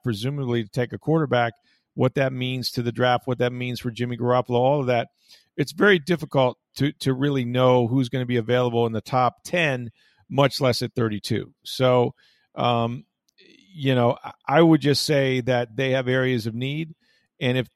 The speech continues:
if the, you know, ev-, they always say this every year, they go, "Well, we drafted the best available player."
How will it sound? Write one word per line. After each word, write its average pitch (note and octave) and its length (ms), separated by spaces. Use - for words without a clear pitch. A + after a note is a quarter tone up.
if C3 260
the, C3 300
you C3 100
know, A2 240
ev-, C3+ 260
they A#2+ 220
always C3 300
say C#3 200
this C3 200
every B2+ 220
year, C3 140
they A#2+ 120
go, A#2+ 180
"Well, B2 260
we A#2+ 120
drafted B2 420
the A#2+ 60
best A#2 240
available A#2+ 340
player." C#3 420